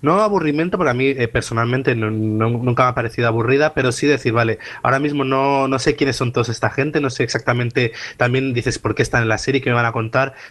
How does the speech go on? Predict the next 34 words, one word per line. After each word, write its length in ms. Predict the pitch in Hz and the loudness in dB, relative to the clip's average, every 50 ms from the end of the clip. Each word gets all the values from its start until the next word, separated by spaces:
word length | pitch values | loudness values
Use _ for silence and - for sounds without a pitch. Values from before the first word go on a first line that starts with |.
| - | -4
Tardas 300 | - 139 139 151 151 - | -2 0 0 0 -2 -2
un 80 | 170 143 | -4 -2
poco 160 | 156 156 156 | -2 -2 0
en 80 | 147 135 | 0 -2
descubrirlo, 540 | 127 127 - 117 104 104 107 104 104 101 95 | -2 -2 -2 -2 0 2 2 2 0 0 0
pero 180 | 110 107 110 113 | 0 2 2 2
es 80 | 113 | 2
de 80 | 117 127 | 2 0
esto 220 | 123 - - 151 | -2 0 -2 0
que 160 | 131 117 107 | 2 2 2
dices, 240 | 98 110 - - 104 | 2 0 -2 -2 -2
"Bueno, 180 | 107 113 104 101 | -2 0 0 0
me 80 | 98 | 0
va 80 | 95 101 | 0 0
a 40 | 101 | 0
merecer 300 | 104 101 101 - 117 107 | 0 -2 -4 -2 -2 0
la 120 | 113 107 - | 0 0 0
pena 300 | 127 120 117 107 98 - - - - - - _ | 0 -2 -2 -2 -4 -6 -12 -20 -20 -20 -20 _
el 280 | - - 123 120 113 110 | -10 -4 0 2 2 2
esfuerzo", 580 | 110 107 - - - 135 135 135 - - 160 143 | 2 0 -2 0 2 2 2 2 0 -2 -2 0
bueno, 180 | 160 175 135 | 0 0 -2
esfuerzo, 340 | 107 - - 170 123 - 113 | -2 -2 -2 -4 -2 -2 -2
la, 140 | 104 104 104 | -2 -2 -4
la 120 | 117 117 113 | -2 -2 0
inversión 320 | 110 113 110 - 120 117 | 0 0 -2 -2 -2 -2
de 80 | 123 123 | 0 0
tiempo, 280 | 131 131 120 127 147 | 0 0 0 0 -2
porque 220 | 139 135 107 - 107 | -4 -4 -2 -2 -2
luego 260 | 98 95 95 104 101 | 0 0 0 -2 -2
todo 340 | - 113 107 110 117 117 - - - - - 107 | -2 0 0 0 0 -2 -4 -8 -16 -8 -2 0
va 100 | 110 107 | 2 2
a 40 | 107 | 2
algún 220 | 104 98 101 95 87 | 0 -4 -8 -10 -10
lugar. 320 | 90 87 104 95 - - | -8 -4 -4 -4 -4 -6